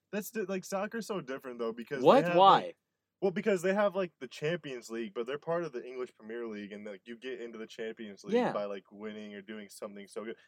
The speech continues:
Speaker 1: So, like, I, I don't know,
Speaker 2: They're still
Speaker 1: I,
Speaker 2: banned.
Speaker 1: I get that, but, like, they're still, like,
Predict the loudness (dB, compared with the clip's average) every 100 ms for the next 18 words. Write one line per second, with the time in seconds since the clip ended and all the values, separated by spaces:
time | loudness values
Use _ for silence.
0 | -2 2 2 2 _ _ _ _ _ _
1 | _ -4 2 6 8 10 8 8 4 4
2 | 2 0 -2 -2 -2 0 -2 2 2 2
3 | 0 2 0 -2 -4 0 0 0 0 -2